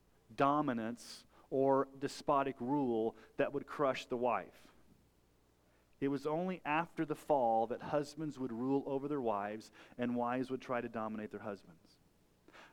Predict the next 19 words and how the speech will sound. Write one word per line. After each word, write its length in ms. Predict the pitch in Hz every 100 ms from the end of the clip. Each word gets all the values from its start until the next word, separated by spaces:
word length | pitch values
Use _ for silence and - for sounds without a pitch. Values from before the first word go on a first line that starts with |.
| -
I've 200 | 139 170
seen 240 | - 185
two 220 | - 185 208
extremes 600 | - - 180 175 165 -
in 220 | 151 139
men 340 | 147 127 104 98 -
<clears throat> 140 | -
and 380 | - - 139 131
how 200 | 120 135
they 280 | 131 123 123
relate 300 | 123 127 120
to 100 | -
wives. 360 | 117 104 85 -
Now, 120 | 131
I 100 | 131
say 160 | 131 135
extremes. 480 | 120 - 131 87 - - _ _ _ _ _ _ _ - - - -
One 220 | 127 170
extreme 640 | 226 - - 160 151 165